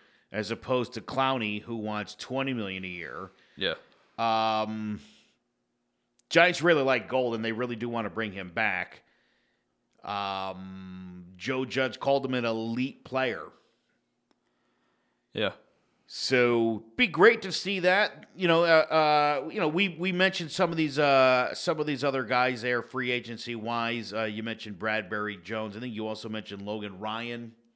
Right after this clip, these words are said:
Speaker 2: Mm-hmm.
Speaker 1: Uh, and Bradley Roby, uh, i-, is the latest. I saw his, his name all over the place earlier today.
Speaker 2: Yeah.
Speaker 1: It's
Speaker 2: He's
Speaker 1: exciting. It's exciting. I'll tell you what,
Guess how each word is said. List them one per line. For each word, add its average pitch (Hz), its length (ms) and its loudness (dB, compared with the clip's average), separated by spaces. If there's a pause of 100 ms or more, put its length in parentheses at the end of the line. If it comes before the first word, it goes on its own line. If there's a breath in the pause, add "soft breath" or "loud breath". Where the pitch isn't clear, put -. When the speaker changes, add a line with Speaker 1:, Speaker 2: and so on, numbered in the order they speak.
Speaker 2:
Mm-hmm. 127 200 -2 (420 soft breath)
Speaker 1:
Uh, 101 460 -2
and 101 260 -6
Bradley 110 420 -2
Roby, 98 540 -4
uh, 87 60 -6
i-, 98 520 -4
is 123 240 -2
the 113 140 -2
latest. 113 440 0
I 110 100 -2
saw 117 300 -2
his, 110 360 -2
his 123 360 -6
name 107 200 -2
all 98 200 -4
over 92 200 -8
the 92 80 -10
place 98 480 -10
earlier 98 400 -10
today. 90 600 -10 (240)
Speaker 2:
Yeah. 120 180 2 (400 soft breath)
Speaker 1:
It's 160 220 0
Speaker 2:
He's 220 80 0
Speaker 1:
exciting. 110 520 4
It's 135 200 -2
exciting. 202 580 4
I'll 170 120 6
tell 240 220 4
you 226 100 4
what, 123 520 6